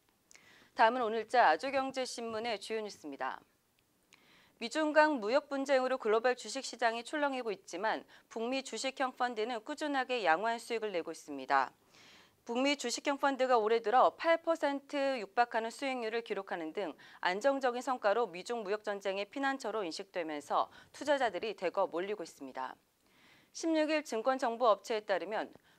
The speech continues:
북미 주식형 펀드는 마흔한 개 사는 올해 들어 지난 십사 일까지 평균 칠 점 육일 퍼센트의 수익률을 기록했습니다. 같은 기간 해외 주식형 펀드의 평균 수익률은 영점구육 퍼센트에 불과한 것과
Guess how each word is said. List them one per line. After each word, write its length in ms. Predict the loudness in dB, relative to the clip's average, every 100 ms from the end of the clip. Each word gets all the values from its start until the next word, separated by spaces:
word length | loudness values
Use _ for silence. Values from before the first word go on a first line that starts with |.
| _
북미 260 | -4 -4 -4
주식형 440 | -6 -6 -4 -4
펀드는 540 | -4 -4 -4 -4 0
마흔한 460 | 6 6 6 0 -2
개 140 | -4
사는 400 | -2 -2 -2 -6 -8 _ -6
올해 260 | 2 2
들어 280 | 4 2 2
지난 280 | 0 -4 -4
십사 320 | -6 -6 -4
일까지 460 | -2 -4 -4 -4 -6
평균 340 | -6 -8 -6 -8
칠 200 | -8 -6
점 240 | -4 -4
육일 220 | -4 -6
퍼센트의 500 | -6 -6 -8 -6 -8
수익률을 520 | -8 -8 -8 -6 -6 -8
기록했습니다. 760 | -10 -16 -16 -14 -8 -6 -6 -8 _ _ -20 -20 -20 -4
같은 320 | -2 2 0
기간 260 | 4 6 6
해외 240 | 4 2
주식형 440 | 0 -8 -4 -4 -2
펀드의 440 | -4 -2 0 0
평균 340 | 0 -2 -4
수익률은 600 | -4 -6 -6 -6 -4 -4 -2
영점구육 600 | -2 -2 -4 -2 -4 -4
퍼센트에 500 | -4 -6 -6 -4 -4
불과한 440 | -6 -4 -4 -4
것과 460 | -6 -6 -4 -4